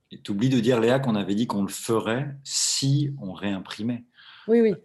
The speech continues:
Speaker 2: Oui, oui, bah,
Speaker 1: Plus
Speaker 2: quand
Speaker 1: de
Speaker 2: on aura
Speaker 1: vingt-sept mille
Speaker 2: vendu quarante mille,
Speaker 1: exemplaires.
Speaker 2: euh,
Speaker 1: Et du
Speaker 2: et
Speaker 1: coup,
Speaker 2: qu'on
Speaker 1: il faut,
Speaker 2: réimprimera.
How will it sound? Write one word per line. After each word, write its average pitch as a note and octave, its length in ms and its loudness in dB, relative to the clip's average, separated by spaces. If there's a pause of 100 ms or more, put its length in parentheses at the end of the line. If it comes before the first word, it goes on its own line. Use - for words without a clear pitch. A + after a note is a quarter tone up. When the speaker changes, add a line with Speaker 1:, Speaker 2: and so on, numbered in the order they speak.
(400)
Speaker 2:
Oui, G#3 80 6
oui, A3+ 100 6
bah, E3 80 4
Speaker 1:
Plus C#3 80 4
Speaker 2:
quand C#3 80 6
Speaker 1:
de C3 180 6
Speaker 2:
on C3+ 100 6
aura - 160 4
Speaker 1:
vingt-sept D3+ 180 2
mille D3+ 180 4
Speaker 2:
vendu B2+ 80 6
quarante D#3 240 2
mille, F#3+ 100 4
Speaker 1:
exemplaires. D3 340 2
Speaker 2:
euh, - 40 -8
Speaker 1:
Et A2 100 -2
du G#2+ 120 -4
Speaker 2:
et - 20 -2
Speaker 1:
coup, C3+ 160 0
Speaker 2:
qu'on C#3+ 60 8
Speaker 1:
il C3+ 120 4
faut, - 40 0
Speaker 2:
réimprimera. D3 520 -6